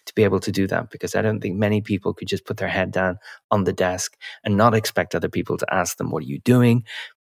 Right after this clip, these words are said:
But I think we do need to have a conversation, um, um, culturally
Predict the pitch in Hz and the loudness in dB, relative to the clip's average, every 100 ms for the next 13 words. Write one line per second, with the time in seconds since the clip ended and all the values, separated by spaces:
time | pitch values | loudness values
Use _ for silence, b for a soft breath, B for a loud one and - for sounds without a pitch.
0 | _ _ _ - 117 - - - 120 117 | _ _ _ -6 -6 -6 -8 -2 0 2
1 | 120 127 123 117 101 107 107 - 98 95 | 6 8 8 6 4 2 0 0 0 -2
2 | - 107 110 - - 113 _ B B B | 2 4 4 0 -6 -10 _ B B B
3 | _ - 87 87 - - 92 87 87 - | _ -8 -6 -6 -6 -2 0 0 -4 -8
4 | 117 - 135 - 101 76 - | -4 2 4 4 4 4 2